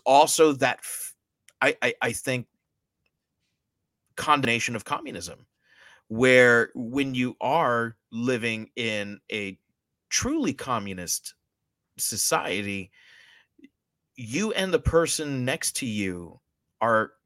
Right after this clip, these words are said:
exactly the same in good ways and in bad ways, right? Because e-, equality is a great thing. We always hear about equality as, uh, as this, like,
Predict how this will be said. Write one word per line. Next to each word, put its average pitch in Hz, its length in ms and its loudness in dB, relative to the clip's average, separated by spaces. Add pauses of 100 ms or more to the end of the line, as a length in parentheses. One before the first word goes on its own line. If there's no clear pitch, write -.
(480)
exactly 135 500 2
the 101 80 -10
same 107 420 -2 (800)
in 117 800 2 (1200)
good 131 180 0
ways 156 440 0
and 120 200 -2
in 110 100 -8
bad 90 220 -10
ways, - 440 -16 (200)
right? 107 280 -4 (520)
Because 113 800 0 (180)
e-, 107 240 -8
equality 139 560 2
is 110 100 -2
a 113 40 -6
great 113 220 -4
thing. 127 200 -2
We 107 140 -4
always 135 240 -4
hear 127 140 -4
about 110 200 -2
equality 117 640 -4 (480)
as, 101 600 0
uh, 95 500 -2
as 113 180 -4
this, - 300 -2
like, 95 180 -8